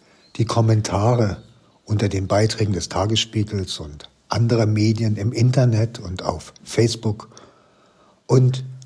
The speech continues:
lese halt sehr häufig, ja, die Leute, die sich Sorgen machen, die sollen halt zu Hause bleiben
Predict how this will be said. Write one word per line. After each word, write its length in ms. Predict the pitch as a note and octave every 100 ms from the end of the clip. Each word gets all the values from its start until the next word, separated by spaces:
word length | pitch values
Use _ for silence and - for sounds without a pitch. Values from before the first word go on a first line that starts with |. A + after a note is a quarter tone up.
| -
lese 300 | C3+ D#3 D3
halt 180 | B2+ B2+
sehr 240 | C3 G#2+
häufig, 500 | F2+ B2 D3 - C#3+ - - _ _ _ _ _
ja, 600 | A#2 C3+ E3 D3+ - - _ _ _ _ -
die 100 | B2
Leute, 320 | B2 C#3 B2
die 100 | B2+
sich 240 | - A2
Sorgen 380 | - G2 B2 C3+
machen, 400 | A#2 A2 A#2+ G2+ - _ _ -
die 60 | C#3
sollen 340 | B2+ D3+ G3
halt 200 | D3+ D3+
zu 180 | - B2+
Hause 360 | A2+ C#3+ F3+ F3
bleiben 680 | D3 C3 B2+ C3 A#2 -